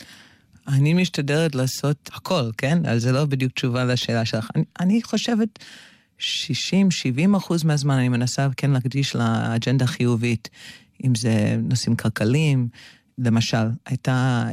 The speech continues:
עסקה מאוד גדולה, פעם ראשונה בהיסטוריה באורוגוואי, לפני שנה, שנחתמה עסקה עם אלביט, דרך ג'י טו ג'י, שזה עסקה של government to government, בשווי עשרים מיליון דולר, שהתקינו, אה, מערכת של מצלמות חכמות ועיר חכמה.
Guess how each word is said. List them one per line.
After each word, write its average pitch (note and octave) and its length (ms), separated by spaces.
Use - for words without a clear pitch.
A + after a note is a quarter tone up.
עסקה B2+ 340
מאוד A#2 200
גדולה, B2+ 420
פעם B2 200
ראשונה A2+ 380
בהיסטוריה A#2 600
באורוגוואי, A#2+ 840
לפני A#2 260
שנה, C3 420
שנחתמה C3 840
עסקה - 260
עם A#2 120
אלביט, D3+ 420
דרך A#2 260
ג'י B2 180
טו - 160
ג'י, A#2+ 220
שזה A#2+ 380
עסקה B2 280
של A2+ 300
government B2 400
to A2+ 40
government, D3+ 440
בשווי B2+ 260
עשרים C3 260
מיליון A#2 240
דולר, E3 360
שהתקינו, D3+ 840
אה, B2 280
מערכת B2 420
של B2+ 120
מצלמות B2 480
חכמות C3+ 600
ועיר A#2+ 220
חכמה. A#2 440